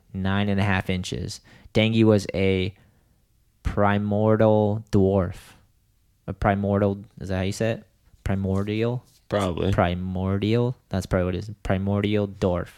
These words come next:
Speaker 1: Dwarf.
Speaker 2: <laughs>
Speaker 1: Dwarfism is a form of dwarfism that results in a smaller body size in all stages of life,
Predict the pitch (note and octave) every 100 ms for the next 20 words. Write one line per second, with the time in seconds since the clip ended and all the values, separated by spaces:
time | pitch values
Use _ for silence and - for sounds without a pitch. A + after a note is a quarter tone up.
0 | - G2 G2 G2 F#2 F#2 - - - -
1 | - - - - - A#2 A2 - F#2+ F#2
2 | F2+ G2 B2 A2+ - B2 B2 B2+ G#2 A2
3 | A2+ A#2 B2 G#2+ G2+ G2+ G2 G2 F#2+ G2
4 | G#2 G#2 - G#2+ F#2+ - G#2+ G2+ A2 G#2
5 | G#2 G#2 G#2+ - G#2 G2 G2 G#2+ D#2 F#2
6 | G#2+ - G#2+ A2 G2 G2+ F#2+ G#2 G2+ -